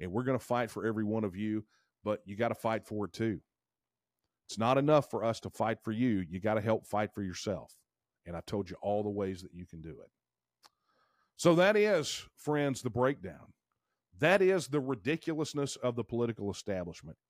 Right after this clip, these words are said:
This is literally all they've got. They've got nothing.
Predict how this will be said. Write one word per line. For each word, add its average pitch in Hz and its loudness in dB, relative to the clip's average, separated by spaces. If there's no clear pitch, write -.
This 151 -2
is 139 -4
literally 107 -2
all 117 2
they've 104 0
got. 82 -8
They've 104 -4
got 104 -2
nothing. 117 -4